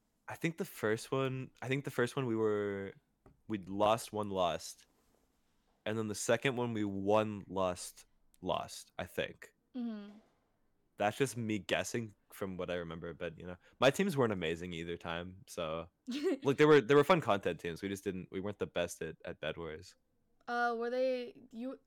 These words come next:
Speaker 2: did you choose them or did you get placed?
Speaker 1: Kind of. The first one I entirely chose my team, but then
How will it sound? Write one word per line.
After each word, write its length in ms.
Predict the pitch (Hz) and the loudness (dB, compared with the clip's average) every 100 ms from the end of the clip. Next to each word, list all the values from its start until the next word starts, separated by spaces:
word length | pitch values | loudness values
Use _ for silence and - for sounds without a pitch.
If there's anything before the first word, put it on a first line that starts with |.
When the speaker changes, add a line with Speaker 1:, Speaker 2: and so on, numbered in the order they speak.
| - | -12
Speaker 2:
did 140 | 247 220 | -10 -8
you 120 | 233 | -10
choose 300 | 226 214 226 | -8 -10 -8
them 260 | 269 277 | -6 -4
or 160 | 240 208 | -4 -6
did 200 | 196 202 | -10 -10
you 60 | 208 | -8
get 160 | 202 - | -10 -10
placed? 420 | 190 185 - _ _ _ - | -14 -14 -18 _ _ _ -14
Speaker 1:
Kind 580 | - - 95 101 151 165 | -12 -4 0 2 2 0
of. 240 | 208 151 | 0 2
The 100 | 139 | 2
first 420 | - - 131 160 | 2 4 4 6
one 220 | 226 226 - _ _ _ - | 4 4 2 _ _ _ 4
I 220 | 123 120 _ - | 6 4 _ -2
entirely 600 | 127 - 117 113 131 131 | -2 2 6 6 6 2
chose 340 | - 101 110 | 0 -2 0
my 100 | 131 135 | 0 -2
team, 380 | - 151 147 - | -2 -2 -2 -4
but 280 | 113 110 110 | -2 0 4
then 380 | 110 117 110 | 4 2 -4